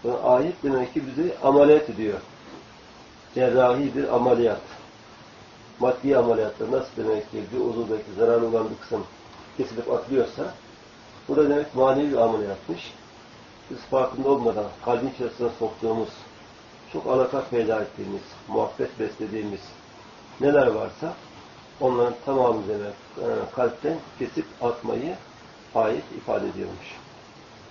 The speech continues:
Şöyle ki, <clears throat>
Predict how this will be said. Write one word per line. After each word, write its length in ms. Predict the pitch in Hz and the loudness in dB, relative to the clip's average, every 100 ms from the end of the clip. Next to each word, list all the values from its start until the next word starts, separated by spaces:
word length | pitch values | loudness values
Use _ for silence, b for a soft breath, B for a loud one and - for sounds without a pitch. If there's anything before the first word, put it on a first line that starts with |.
| - - - - - - - - - - - - - - - - - - | -20 -20 -20 -20 -20 -20 -20 -20 -20 -20 -20 -20 -20 -20 -20 -20 -20 2
Şöyle 320 | - - 143 - | 10 12 10 4
ki, 160 | 294 - - | -2 -4 -10
<clears throat> 80 | - | -6